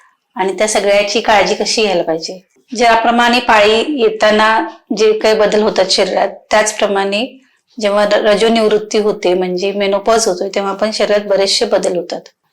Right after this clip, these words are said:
जसं की त्यानंतर, अ, स्त्री शरीरामध्ये प्रजनन क्षमता ही पूर्णपणे बंद होणार असते. दुसरं म्हणजे तो मार्ग बंद होणार असतो, ज्याच्यातून दर महिन्याला तिचं शरीर शुद्ध होत असते. या सगळ्यामुळं शरीर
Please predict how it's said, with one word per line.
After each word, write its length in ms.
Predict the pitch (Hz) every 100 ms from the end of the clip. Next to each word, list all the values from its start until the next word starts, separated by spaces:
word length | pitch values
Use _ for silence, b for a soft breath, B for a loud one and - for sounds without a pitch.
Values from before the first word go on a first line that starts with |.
| -
जसं 280 | 214 208 240
की 400 | - 214 262 B B B _ _ _
त्यानंतर, 720 | 226 233 233 220 - 247 240
अ, 320 | 254 208 196 196
स्त्री 280 | - 240
शरीरामध्ये 580 | 240 240 233 214 208 214
प्रजनन 440 | 214 214 202 202 208
क्षमता 380 | 226 202 185
ही 120 | 196 208
पूर्णपणे 520 | 214 202 196 196 208
बंद 300 | 208 190 190
होणार 280 | 196 180 175
असते. 420 | 175 - 180 - b b b b _
दुसरं 300 | 208 214 220
म्हणजे 360 | 226 220 226 220
तो 120 | 220
मार्ग 400 | 226 220 220 208 226
बंद 240 | 214 214
होणार 300 | 214 202 202
असतो, 240 | 208 - 233
ज्याच्यातून 640 | 214 208 196 208 202 190
दर 180 | 196 196 208
महिन्याला 480 | 202 196 190 202 202
तिचं 400 | 214 208 - 196 202 B B B -
शरीर 320 | 208 208 208
शुद्ध 320 | 214 233 190 220
होत 220 | 208 190
असते. 420 | 175 - 180 180 b b b b b -
या 100 | 220
सगळ्यामुळं 640 | 220 208 208 220 220 220 233
शरीर 440 | - 220 220